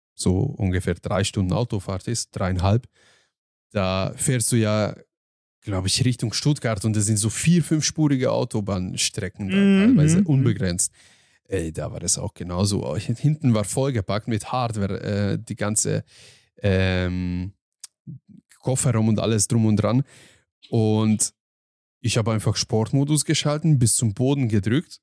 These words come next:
Speaker 1: Motor war richtig laut und hat ehrlich gesagt geheult, also V W halt.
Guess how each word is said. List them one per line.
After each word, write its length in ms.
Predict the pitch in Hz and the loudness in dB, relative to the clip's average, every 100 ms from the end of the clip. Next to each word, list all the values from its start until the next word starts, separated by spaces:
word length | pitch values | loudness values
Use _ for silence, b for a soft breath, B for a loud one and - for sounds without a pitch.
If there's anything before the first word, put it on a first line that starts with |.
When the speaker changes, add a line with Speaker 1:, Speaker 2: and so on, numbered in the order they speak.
| _ | _
Speaker 1:
Motor 400 | 123 147 165 135 | 2 2 2 0
war 100 | 120 | 2
richtig 400 | 110 127 - 101 | 2 0 -2 -4
laut 300 | 98 101 127 | -2 -2 0
und 160 | 139 - | -2 -2
hat 160 | 101 - _ _ _ _ _ - | -4 -6 _ _ _ _ _ -6
ehrlich 320 | 123 131 107 | -2 0 0
gesagt 300 | 113 95 92 | 0 0 -2
geheult, 460 | 95 95 98 175 - | -6 -2 0 0 -4
also 200 | - 104 | -8 -8
V 300 | - 101 110 | -2 0 2
W 160 | 123 120 | 4 4
halt. 260 | 135 190 | 2 0